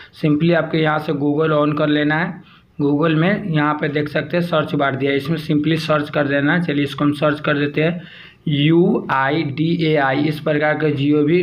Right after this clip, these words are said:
डॉट इन करके search कर देना है। चलिए इसको simply सर्च कर देंगे। सर्च करने के बाद थोड़ा सा वेट कर लेंगे। वेट करने के बाद यहाँ पर लैंग्वेज पूछा जा रहा है, हिंदी, इंग्लिश, किस भाषा में आप अपना Google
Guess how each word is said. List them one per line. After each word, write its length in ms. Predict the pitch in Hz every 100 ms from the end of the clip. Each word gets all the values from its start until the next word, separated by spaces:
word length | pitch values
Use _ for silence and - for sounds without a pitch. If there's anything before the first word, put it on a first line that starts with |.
| 180
डॉट 280 | 151 151 151
इन 200 | 156 165
करके 300 | 147 151 185
search 300 | 185 160 123
कर 200 | - 127
देना 260 | 120 120 113
है। 240 | 117 - - - _ _ - - - - - -
चलिए 180 | - 147
इसको 220 | 143 143 151
simply 460 | 160 147 147 170
सर्च 280 | 170 165 160
कर 160 | 160 160
देंगे। 260 | 156 170 170
सर्च 320 | - 151 147
करने 280 | - 151 156
के 60 | 151
बाद 240 | 196 226 - - _ _ _ -
थोड़ा 160 | 151
सा 120 | 147
वेट 240 | 151 156 151
कर 140 | 165
लेंगे। 300 | 156 156 185 185 185 - _ _ _ _ 147
वेट 180 | 156
करने 240 | 156 160 160
के 40 | 160
बाद 100 | 156
यहाँ 240 | 151 160
पर 140 | 160 156
लैंग्वेज 420 | 156 156 156 165 160
पूछा 240 | 147 151
जा 160 | 139 135
रहा 160 | 135
है, 60 | 131
हिंदी, 280 | 147 151 165
इंग्लिश, 360 | 156 151 160
किस 260 | - 175 175
भाषा 300 | 151 151 156
में 140 | 156
आप 180 | 151 151
अपना 260 | 147 165 165
Google 440 | 147 143 147 151